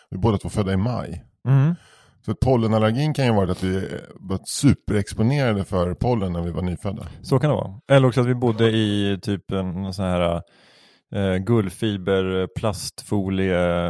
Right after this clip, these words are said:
Speaker 2: radonhus när vi var små.
Speaker 1: Mm.
Speaker 2: Kan också varit det.
Speaker 1: Mm. D-, där passar jag, för jag bodde i en trävilla från, eh, nittonhundratio,
Speaker 2: Ja.
Speaker 1: när jag var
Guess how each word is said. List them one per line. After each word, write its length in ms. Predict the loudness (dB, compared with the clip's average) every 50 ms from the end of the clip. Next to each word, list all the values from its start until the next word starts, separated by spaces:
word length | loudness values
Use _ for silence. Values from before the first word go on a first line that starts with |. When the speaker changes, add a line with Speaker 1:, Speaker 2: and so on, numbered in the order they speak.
| -4 -4
Speaker 2:
radonhus 1000 | -4 -4 -2 -2 0 0 0 0 0 0 0 0 0 -2 -4 -6 -10 -12 -10 -8
när 160 | -6 -4 -4
vi 60 | -4
var 100 | -6 -6 -10
små. 300 | -10 -10 -12 -10 -8 -4
Speaker 1:
Mm. 180 | -2 -2 -2 -2 -4 -10 -12
Speaker 2:
Kan 120 | -10 -10
också 160 | -8 -8 -8
varit 140 | -10 -10 -8
det. 160 | -10 -10 -8 -4
Speaker 1:
Mm. 160 | -4 -2 -4 -4 -6 -12 _ _ _ _ _ _ _ -6 -4
D-, 120 | -2 -2 -2
där 380 | -2 0 2 4 4 4 2 0 -4 _ _ _ _ -6
passar 220 | -6 -6 -4 -2
jag, 160 | -2 -2 -2
för 60 | -2 -2
jag 80 | -2
bodde 200 | 0 0 0 0
i 40 | 0
en 100 | -2 -2
trävilla 520 | -4 -2 -2 -2 -2 -2 -4 -4 -4 -6
från, 260 | -8 -8 -8 -8 -6 -8
eh, 60 | -8 -12 -14 -14 -16 -16 -14 -10
nittonhundratio, 680 | -10 -10 -8 -8 -10 -10 -10 -8 -8 -8 -8 -10 -12 -10 -6
Speaker 2:
Ja. 260 | -4 -4 -4 -4 -8 -12 -10
Speaker 1:
när 120 | -8 -6
jag 80 | -4 -4
var 240 | -4 -6 -6 -8